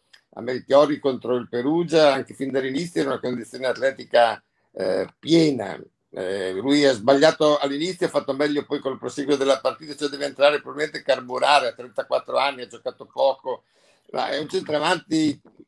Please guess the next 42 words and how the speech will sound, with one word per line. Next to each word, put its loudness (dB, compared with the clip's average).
centravanti, 0
ecco, -2
il, -8
il -6
mestiere 4
lo 2
conosce, 4
non -4
è 0
uno -6
dei -6
migliori -6
cannonieri -10
della -14
Serie -4
B, -2
però 4
secondo -6
me 4
un, -2
un -8
Melchiorri 2
in -4
un, -4
un -4
altro 2
stato -4
di -4
forma 2
ci -12
sta. 2
È -2
chiaro 0
che -4
adesso -4
dovrà -8
giocare -6
di -4
più -4
e -4
quindi -12
andrà, -4